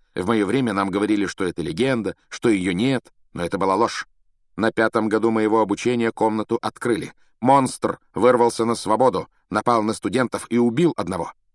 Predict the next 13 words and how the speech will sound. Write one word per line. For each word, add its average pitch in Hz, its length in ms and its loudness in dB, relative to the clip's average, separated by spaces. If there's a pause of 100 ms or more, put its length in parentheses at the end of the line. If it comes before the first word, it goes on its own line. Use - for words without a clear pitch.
(340)
Я 110 220 0
поймал 110 420 2
человека, 104 500 0
открывшего 107 520 -2
тайную 98 400 -2
комнату, 120 480 0 (180)
и 110 100 0
его 123 260 4
исключили. 120 600 -2 (300)
Директор 110 440 0
школы, 123 320 0
профессор 95 500 -4
Диппет, 117 520 -6